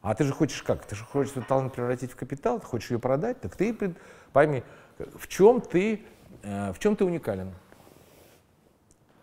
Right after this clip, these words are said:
Или придумай себе уникальность, которая с-, вот, м, будет твоя уникальная уникальность. Придумай её.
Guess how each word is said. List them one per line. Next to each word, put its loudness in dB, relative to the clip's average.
Или 6
придумай 6
себе 0
уникальность, 2
которая 0
с-, -12
вот, -4
м, -10
будет 4
твоя 6
уникальная 4
уникальность. -6
Придумай 2
её. -6